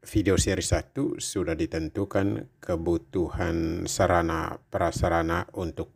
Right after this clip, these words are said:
melaksanakan usaha penggemukan babi. Video seri satu tersebut silakan lacak saja di saluran ini dengan menulis kata kunci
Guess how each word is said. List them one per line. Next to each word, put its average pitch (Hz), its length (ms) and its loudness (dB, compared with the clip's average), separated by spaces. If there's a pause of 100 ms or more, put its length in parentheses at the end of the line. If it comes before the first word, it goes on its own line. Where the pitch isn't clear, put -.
melaksanakan 82 1040 0 (720)
usaha 101 560 0
penggemukan 80 1120 -4
babi. 76 480 -4 (1200)
Video 90 880 2
seri 92 400 0
satu - 320 -2
tersebut - 480 0 (400)
silakan 170 560 -4
lacak 160 400 -2
saja 165 400 0
di 80 400 -4
saluran 80 720 0 (560)
ini 104 560 -2
dengan 85 400 -2
menulis 82 640 0 (640)
kata - 400 -6
kunci 98 560 0